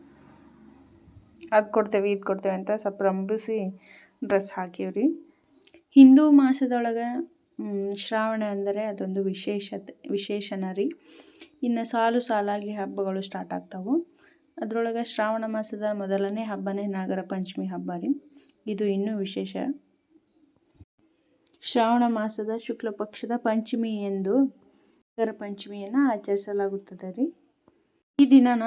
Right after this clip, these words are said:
ನಾವು ಹುತ್ತಕ್ಕೆ ಅಥವಾ ಕಲ್ಲಿಗೆ ಹಾಲೆರೆದು ಪೂಜೆ ಸಲ್ಲಿಸೋದು, ಆ, ಸನಾತನದಿನ್-, ಸನಾತನದಿಂದನೂ ವಾಡಿಕೆ ಆಗೈತೆ ರೀ. ಈ ಹಬ್ಬನ ಆಚರಿಸೋದ್ರಿಂದ ಅಥವಾ ಈ ಪೂಜೆನ ಮಾಡೋದ್ರಿಂದ ಹಲವಾರು ಪ್ರಯೋಜನಗಳು ಅದಾವ ರೀ.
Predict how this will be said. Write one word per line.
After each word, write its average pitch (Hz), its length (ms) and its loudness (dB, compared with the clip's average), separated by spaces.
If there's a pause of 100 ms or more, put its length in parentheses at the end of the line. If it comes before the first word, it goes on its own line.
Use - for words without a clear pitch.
ನಾವು 220 320 0
ಹುತ್ತಕ್ಕೆ 220 520 -4
ಅಥವಾ 214 300 0
ಕಲ್ಲಿಗೆ 214 460 0
ಹಾಲೆರೆದು 202 880 0 (420)
ಪೂಜೆ 226 320 0
ಸಲ್ಲಿಸೋದು, 208 800 0
ಆ, 196 540 -6 (360)
ಸನಾತನದಿನ್-, 202 800 -2
ಸನಾತನದಿಂದನೂ 202 1120 0
ವಾಡಿಕೆ 190 460 -4
ಆಗೈತೆ 170 360 -4
ರೀ. 320 180 -2 (300)
ಈ 247 120 4
ಹಬ್ಬನ 226 420 2
ಆಚರಿಸೋದ್ರಿಂದ 196 800 -2
ಅಥವಾ 190 320 -6
ಈ 202 140 -8
ಪೂಜೆನ 196 480 -6
ಮಾಡೋದ್ರಿಂದ 185 580 -4
ಹಲವಾರು 185 640 -2
ಪ್ರಯೋಜನಗಳು 185 800 -8
ಅದಾವ 175 220 -8
ರೀ. 208 260 -6